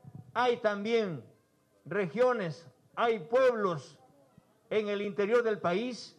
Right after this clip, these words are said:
que también pasan por esta realidad, que pasan por esta cruda realidad. Por eso, ayúdenos también ustedes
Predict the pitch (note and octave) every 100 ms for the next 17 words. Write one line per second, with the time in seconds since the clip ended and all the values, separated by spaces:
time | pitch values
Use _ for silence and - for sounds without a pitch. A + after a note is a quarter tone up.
0 | _ _ _ _ _ _ F3+ E3+ F3 F#3
1 | A3+ G#3 D#3+ - _ _ G#3+ G#3+ F#3 E3
2 | F#3 G3 F#3 E3+ D#3 C#3+ E3+ E3+ - _
3 | _ _ _ - _ _ _ - F3+ G#3+
4 | A3 A3+ F#3 F#3+ A3+ A3+ F#3+ C4+ C#4 A3
5 | G3 F#3+ E3+ E3+ D3+ - - _ - -
6 | - _ _ _ - - - - F#3+ A#3
7 | A3+ B3 B3 A3+ - - - - _ -
8 | F3+ G3+ C#4+ D4 B3+ A#3+ A#3+ A#3 B3 A3+
9 | A3 B3 G#3+ F3 -